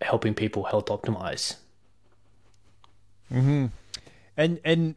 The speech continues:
Speaker 2: by the sounds of it, uh, I probably should have asked you this earlier, but you're, you're not a one and done doctor. You're not a, a, a, a revolving door kind of doctor.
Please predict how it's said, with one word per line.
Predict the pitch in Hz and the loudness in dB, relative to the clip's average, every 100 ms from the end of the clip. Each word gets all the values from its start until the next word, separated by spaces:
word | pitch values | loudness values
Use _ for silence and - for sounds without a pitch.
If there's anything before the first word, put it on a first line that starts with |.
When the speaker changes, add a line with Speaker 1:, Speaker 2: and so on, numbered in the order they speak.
| - | -4
Speaker 2:
by | 147 185 | 2 4
the | 190 | 4
sounds | - 147 143 | 2 2 2
of | 143 | 0
it, | 120 110 | -2 -2
uh, | 123 120 | -4 -4
I | 123 127 | -4 -4
probably | 113 139 139 131 | -2 -2 2 0
should | - 127 | 0 -2
have | 110 | 2
asked | 110 113 | 2 0
you | 120 | -4
this | 107 - | -6 -2
earlier, | 110 113 107 | -2 0 -2
but | 104 104 117 | -2 -2 0
you're, | 123 139 127 | 4 4 4
you're | 107 131 | 2 4
not | 147 147 | 6 6
a | 139 | 6
one | 107 113 120 117 | 4 4 4 2
and | 107 104 | 0 0
done | 107 104 | 2 2
doctor. | 104 107 - | 2 2 0
You're | 98 110 | -2 0
not | 113 107 | 0 0
a, | 104 - | -2 -4
a, | - | -8
a, | 101 98 - 98 101 98 90 - | -6 -4 -6 -4 -4 -4 -8 -8
a | 101 | -6
revolving | 98 104 101 104 | -2 0 0 -2
door | 104 104 | -2 -2
kind | - 107 | 0 -2
of | 92 | -2
doctor. | 95 90 | -4 -4